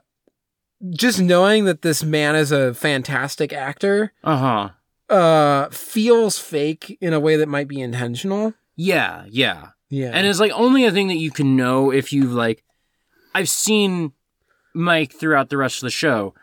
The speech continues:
Speaker 2: I think this actor is just fucking incredible. And, like, the, the sort of, like,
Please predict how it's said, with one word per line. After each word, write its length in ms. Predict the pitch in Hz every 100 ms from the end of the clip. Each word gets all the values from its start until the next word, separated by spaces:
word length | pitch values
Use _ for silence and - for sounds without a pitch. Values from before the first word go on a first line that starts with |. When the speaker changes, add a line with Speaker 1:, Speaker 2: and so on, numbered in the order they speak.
| _ _ -
Speaker 2:
I 140 | 131
think 300 | 107 196 -
this 300 | 156 147 -
actor 400 | 127 127 - 110
is 80 | 95
just 220 | - 95
fucking 260 | 131 117 113
incredible. 720 | 101 92 117 101 92 87 92 _ _ _
And, 220 | 127 127
like, 240 | 123 113 -
the, 360 | 131 113 110 104
the 260 | 120 113
sort 380 | 107 - 185 180
of, 120 | 156
like, 380 | 135 123 113 -